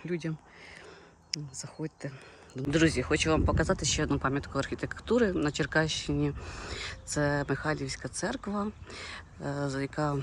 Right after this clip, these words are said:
знаходиться в місті Городище. Е, що хочу за нею відзначити, що збудована вона була в тисяча вісімсот сорок четвертому році за кошти, е, графа Воронцова.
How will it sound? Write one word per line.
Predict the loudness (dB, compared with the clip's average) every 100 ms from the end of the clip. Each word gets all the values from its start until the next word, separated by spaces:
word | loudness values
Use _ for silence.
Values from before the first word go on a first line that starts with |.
| -4 -8 -14 -10
знаходиться | -6 2 2 2
в | -4
місті | -4 -4
Городище. | -6 -8 -8 -8 -8 -10 -18 -16 -12 -10 -8 -10 -10 -12 -10
Е, | -6 -4 -2 -4 -6
що | -2 -2
хочу | -2 -4 -6 -8
за | 0
нею | 2 2 -2
відзначити, | -6 -4 -4 -6 -10 -8 -8
що | -4 -2 -2
збудована | -4 2 4 6 6 4
вона | 2 0 0
була | -2 -4
в |
тисяча | -6 -6 -2 -2
вісімсот | 0 2 0 0
сорок | -6 -4
четвертому | -4 -4 -6 -2 0 2
році | 0 -2 0 0 0 -4 -10 -8 -10 -6
за | -8
кошти, | 0 0 0 -2 -2
е, | 0 0 0 -2 -2 -2 -2
графа | 0 0 -2 -2 -2 -2 -4 -10 -10 -10 -12 -14 -14 -14 -12 -12 -10 -10 -12 -12 -12 -12 -8
Воронцова. | -6 -4 -4 -4 -4 -6